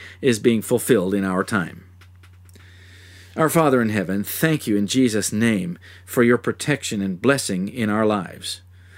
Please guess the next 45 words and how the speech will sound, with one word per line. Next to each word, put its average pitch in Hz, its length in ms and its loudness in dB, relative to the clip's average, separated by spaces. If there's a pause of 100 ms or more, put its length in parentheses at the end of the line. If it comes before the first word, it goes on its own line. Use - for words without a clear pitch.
(280)
We 151 160 6
are 151 160 6
living 156 320 2
on 127 160 2
borrowed 120 420 2
time. 92 480 -6 (120)
Mercy 131 640 0
is 101 140 -4
pleading 170 600 -2
with 90 160 -6
us 87 200 -10
and 131 260 -4
warning 160 500 0
us 101 160 -4
to 120 120 -6
live 123 360 2
right 135 280 -2
with 101 180 -6
God, 101 500 -8 (320)
for - 100 -2
we 139 140 6
are 123 120 4
near 120 280 2
the 98 180 0
end. 85 360 -6 (400)
It 143 120 2
is 143 140 6
our 143 160 2
privilege 147 560 0
to 123 100 -6
study 160 380 -2
your 131 240 2
word 156 360 0
today, 139 460 -2 (240)
and 127 140 2
we 135 200 2
ask 160 360 -4
for 127 100 -4
your 123 200 0
Holy 175 340 0
Spirit 135 480 0
to 107 100 -8
speak - 440 -4
to 95 200 -2
us 85 240 -8